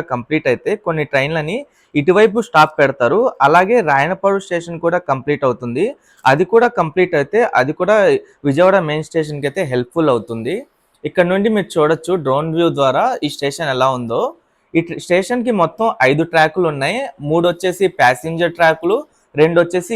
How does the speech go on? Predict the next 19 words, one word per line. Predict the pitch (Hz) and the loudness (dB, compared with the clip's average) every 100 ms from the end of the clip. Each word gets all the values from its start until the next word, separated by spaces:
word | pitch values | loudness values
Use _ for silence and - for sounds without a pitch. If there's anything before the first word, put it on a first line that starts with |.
| 160 | -4
గూడ్స్ | 139 147 - | 0 0 -2
ట్రాకులు. | 147 123 117 123 214 302 _ _ _ _ _ _ _ _ _ _ _ _ _ _ 151 | 0 0 0 -4 -4 -6 _ _ _ _ _ _ _ _ _ _ _ _ _ _ -8
విశాఖపట్నం | 135 190 202 226 226 233 214 | 0 2 2 2 2 2 0
నుంచి | 208 208 208 | 0 2 2
వచ్చే | 180 - 185 | 2 2 0
ట్రైన్లకి | 180 143 147 147 170 175 139 | 2 0 2 0 4 2 2
ఇక్కడే | 127 175 190 | -2 0 0
హాల్ట్ | 135 127 143 | 4 2 4
ఏర్పాటు | 151 123 139 127 | 0 0 -2 -2
చేస్తారు. | - 120 - 113 143 214 - _ _ - | -2 -4 -2 -2 0 -2 -4 _ _ -2
ఈ | 156 | -2
స్టేషన్ | - 165 170 233 | 4 2 2 -2
పైకప్పు | 190 165 170 190 190 | 4 2 4 2 0
కూడా | 175 165 220 | 2 2 2
సోలార్ | - 143 151 175 | 2 2 4 2
ప్యానెల్స్‌తో | 175 160 160 151 - | 2 -2 -2 -4 -2
అయితే | 151 147 190 180 143 117 _ _ _ - - _ _ _ - | -2 -2 -2 0 0 -2 _ _ _ -20 -20 _ _ _ -4
డిజైన్ | 147 139 151 147 | 0 2 2 2
చేశారు. | 127 127 117 | -2 -2 -2